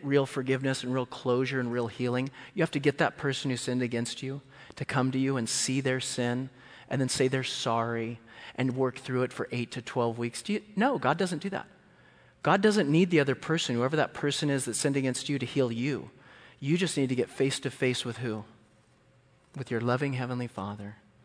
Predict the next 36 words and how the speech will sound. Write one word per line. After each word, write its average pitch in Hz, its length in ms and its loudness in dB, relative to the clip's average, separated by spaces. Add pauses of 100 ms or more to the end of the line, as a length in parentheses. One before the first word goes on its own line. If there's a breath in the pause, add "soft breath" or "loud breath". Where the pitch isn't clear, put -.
(500 loud breath)
with - 240 -6
your 120 120 0
wonderful 131 560 -2
Jesus, 113 880 -8 (1000 soft breath)
who 131 120 -6
shed 123 260 0
his 120 200 -2
blood 117 280 -2
for - 140 -8
you, 107 380 -4
and 123 140 -4
he 123 120 -2
will 131 220 0
become, 110 560 -4 (800 loud breath)
and 131 120 -2
he 127 80 0
will 120 200 0
create 120 360 0
a 117 40 0
Manasseh 113 520 0
in 107 140 -4
your 98 140 -6
life, 98 340 -8
and 110 100 -6
he'll 117 100 -4
birth 120 420 -4
healing 117 380 -2
in 107 100 -4
your 101 140 -6
life. 101 440 -10 (360 loud breath)
And 127 180 -2
then, 160 340 2
on 131 100 0
top 135 280 0
of 117 80 -2
that, 135 280 -2